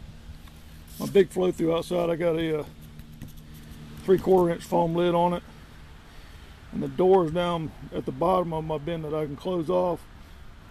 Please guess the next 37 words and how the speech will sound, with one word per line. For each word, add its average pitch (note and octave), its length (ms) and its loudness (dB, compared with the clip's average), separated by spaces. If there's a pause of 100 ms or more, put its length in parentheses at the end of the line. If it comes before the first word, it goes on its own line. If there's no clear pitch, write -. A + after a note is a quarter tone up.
<clears throat> - 0 -
I C#3 420 0
also F3 340 6
have E3+ 240 6
some C#3+ 180 -8
foam F#3 420 0
inserts F3 500 0
that E3+ 140 0
I E3+ 60 2
can D#3+ 120 0
put F3 180 2
in E3+ 120 0
the D#3 60 -2
bottom E3+ 420 2
holes D#3+ 440 0 (800)
to - 80 -4
make F3+ 160 2
this F3 160 -4
whole E3+ 180 2
big D#3 320 2
bin F#3 220 2
like D#3+ 180 4
a, D#3+ 360 4
uh, C#3 100 0 (1300)
a, D#3 280 6
uh, - 120 4
ice F3+ 180 10
cooler, D#3 400 2 (1160)
which D#3 180 -4
basically F3 380 8
you D3+ 100 0
can D3+ 160 -2 (600)
hold E3 200 6
in D#3 140 2
heat E3+ 340 2 (2000)
and, D3+ 380 4
uh, D3+ 160 6